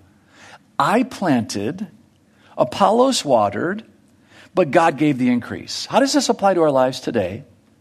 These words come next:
Practically speaking, in the last month, we had a couple young men, uh, in their early twenties, received Christ as their Savior. And both of them were like just, just fruit, just dropping off the tree.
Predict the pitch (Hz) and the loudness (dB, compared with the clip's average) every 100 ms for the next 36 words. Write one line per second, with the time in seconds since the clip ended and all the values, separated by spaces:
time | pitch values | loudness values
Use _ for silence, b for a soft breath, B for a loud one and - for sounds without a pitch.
0 | - 139 139 156 175 - 143 131 156 151 | -4 -4 -2 -2 -2 -2 -2 -2 -4 -4
1 | 123 123 131 - 120 117 123 123 117 117 | 0 0 0 -2 -4 -4 -4 -4 -4 -4
2 | 123 143 131 127 156 131 104 143 - b | -6 -4 -4 -4 -2 -4 -4 -6 -12 b
3 | b b b b b b - 104 - 123 | b b b b b b -8 -6 -4 -2
4 | 123 120 143 160 - 123 117 139 - 113 | -2 -2 -2 -4 -4 -2 -2 -4 -6 -6
5 | - 131 - 131 127 - 117 117 107 120 | -4 -4 -4 -2 -2 -4 -6 -6 -4 -4
6 | 110 82 73 _ _ _ b b b 135 | -4 -8 -18 _ _ _ b b b -6
7 | 135 151 180 180 170 165 135 123 110 123 | 2 2 2 0 0 2 2 2 0 -4
8 | 104 - - 131 - - - - 208 147 | -6 -12 -8 -8 -8 -12 -20 -4 0 0
9 | 107 107 85 110 143 175 196 160 147 - | -2 -10 -10 2 4 4 2 0 0 -2
10 | 117 123 92 - | -4 -4 -4 -8